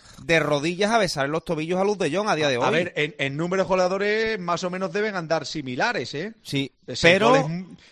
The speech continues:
Speaker 2: es, eh, de Jong más o menos estos goles, esta cifra te la hacía. Pero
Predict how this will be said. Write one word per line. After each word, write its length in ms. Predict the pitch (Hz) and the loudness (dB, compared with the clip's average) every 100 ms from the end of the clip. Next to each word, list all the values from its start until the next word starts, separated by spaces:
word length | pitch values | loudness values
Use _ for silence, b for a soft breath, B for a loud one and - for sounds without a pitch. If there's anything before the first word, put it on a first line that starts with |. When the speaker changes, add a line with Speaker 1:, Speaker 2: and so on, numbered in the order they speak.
| b | b
Speaker 2:
es, 200 | 147 151 | -2 -2
eh, 20 | |
de 200 | 117 127 120 | -2 -4 -2
Jong 100 | 151 | 0
más 140 | 160 | 2
o 80 | 156 | 0
menos 140 | 160 175 | 0 -2
estos 160 | 180 | -2
goles, 280 | 147 165 180 - | 0 0 0 -4
esta 220 | 123 147 | -8 -6
cifra 300 | 147 135 165 | -6 -6 -4
te 80 | 147 | -2
la 80 | |
hacía. 280 | 143 151 156 - b b _ | -2 -2 -4 -6 b b _
Pero 360 | 139 123 113 | -2 -2 -4